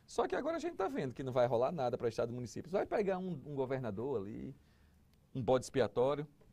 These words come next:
dar uma paulada nele, pra dizer que pegou alguém, um prefeito, mas não vai vir atrás de todos, que, que a Polícia Federal tá investigando, T C U tá investigando, T C E tá investigando, todo mundo tá investigando. Aí o Senado diz assim,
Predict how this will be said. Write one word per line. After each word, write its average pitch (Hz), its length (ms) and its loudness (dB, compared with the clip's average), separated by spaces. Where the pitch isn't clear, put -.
dar 120 160 4
uma 127 80 4
paulada 123 420 6
nele, 131 360 -2
pra 117 80 0
dizer 113 140 -2
que - 60 -16
pegou 127 240 2
alguém, 104 300 -6
um 143 80 -10
prefeito, 131 640 -4
mas 139 180 6
não 233 120 2
vai 185 180 8
vir 151 160 -4
atrás 143 260 0
de 143 80 -4
todos, 117 440 -6
que, 139 220 0
que 127 240 2
a 113 80 4
Polícia 123 280 -4
Federal 107 300 2
tá 160 140 2
investigando, 143 560 -6
T 117 180 -2
C 113 160 -6
U 117 140 -4
tá 160 140 -6
investigando, 127 580 -6
T 127 220 2
C - 160 -2
E 143 160 4
tá 156 120 -4
investigando, 139 540 -8
todo 220 200 8
mundo 202 200 2
tá 202 80 0
investigando. 160 640 -4
Aí 147 300 6
o 170 380 4
Senado 139 360 2
diz 139 140 -2
assim, 110 380 -4